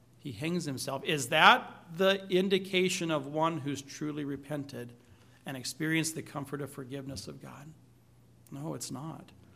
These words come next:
He tried to pay for it himself. He, I wrote down, it's a final act of penance. And folks, that's what penance is. It's making personal payment, trying to atone for my own sin.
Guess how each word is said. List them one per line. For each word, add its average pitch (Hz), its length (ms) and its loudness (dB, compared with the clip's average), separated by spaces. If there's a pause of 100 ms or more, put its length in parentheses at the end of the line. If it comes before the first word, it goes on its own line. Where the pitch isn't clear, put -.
(320)
He 202 160 6
tried 185 460 10
to 170 80 4
pay 190 300 4
for 190 280 6
it 175 80 4
himself. 170 600 4 (120)
He, - 140 -8 (200)
I 170 100 4
wrote 202 220 10
down, 202 180 8
it's 190 120 2
a 175 60 2
final 202 400 8
act 185 320 6
of 156 140 -2
penance. - 720 -4 (840)
And 165 120 -2
folks, 220 280 10
that's 220 320 8
what 208 200 6
penance 190 400 4
is. 190 400 6
It's 165 220 2
making 202 400 4
personal 190 480 6
payment, 185 460 2
trying 214 340 6
to 190 120 6
atone 196 460 2
for 185 120 2
my 175 200 4
own 180 280 2
sin. 180 520 -4